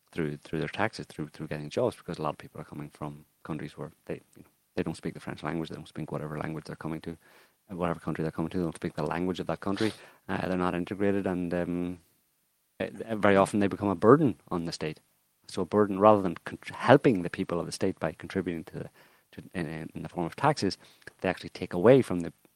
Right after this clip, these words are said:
uh, indigenous people in that country by, by being a, a,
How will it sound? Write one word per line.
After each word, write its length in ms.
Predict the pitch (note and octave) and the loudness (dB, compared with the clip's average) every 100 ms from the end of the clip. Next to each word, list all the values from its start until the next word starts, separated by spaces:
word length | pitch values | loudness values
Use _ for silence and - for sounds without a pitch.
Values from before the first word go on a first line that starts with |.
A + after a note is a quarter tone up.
| _ _ _ _ | _ _ _ _
uh, 180 | G2 - - - | -4 -4 -6 -6
indigenous 420 | F#2 A#2 A#2+ F#2+ | 2 4 4 -2
people 240 | - F#2+ E2+ | -4 -8 -8
in 60 | |
that 140 | D#2+ - | -8 -10
country 280 | E2 E2 - - - _ - | -10 -10 -14 -20 -20 _ -10
by, 160 | F2 D#2+ - | -8 -6 -2
by 120 | F#2+ | -2
being 300 | E2+ E2+ D#2+ | -2 -6 -6
a, 140 | D#2 F2 | -8 -8
a, 220 | F2+ | -8